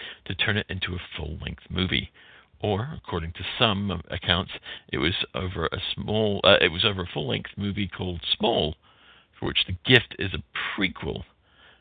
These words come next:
Uh, but there hasn't been any news, uh, for a long time. The short is amazing, and the, uh,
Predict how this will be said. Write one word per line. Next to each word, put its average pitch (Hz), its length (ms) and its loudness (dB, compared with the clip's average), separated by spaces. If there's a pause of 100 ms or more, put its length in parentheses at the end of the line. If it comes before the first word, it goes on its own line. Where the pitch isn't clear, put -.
(120)
Uh, 87 180 -4
but - 120 -4
there 92 100 -4
hasn't 104 320 -4
been 98 180 -4
any 92 200 -2
news, 90 340 -4 (220)
uh, 82 460 -6 (120)
for 90 60 -10
a 90 80 -6
long 85 260 -6
time. 82 300 -4 (480)
The - 60 -4
short 113 240 2
is 104 80 2
amazing, 95 420 0
and 87 120 -4
the, - 320 -8
uh, 85 440 -2